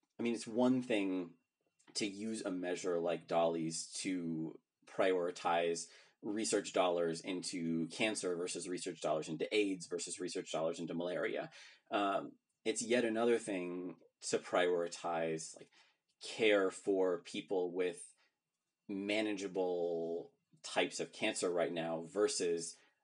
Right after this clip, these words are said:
a potential of needing care for a lot of people,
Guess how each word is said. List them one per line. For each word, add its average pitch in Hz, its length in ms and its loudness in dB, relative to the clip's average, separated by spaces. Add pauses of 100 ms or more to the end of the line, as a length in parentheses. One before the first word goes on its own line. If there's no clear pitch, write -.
(100)
a - 80 0
potential 107 960 2 (320)
of 107 200 6
needing 101 300 2
care 92 380 0
for 90 320 2
a 104 100 4
lot 87 240 2
of 82 80 -6
people, 85 460 -4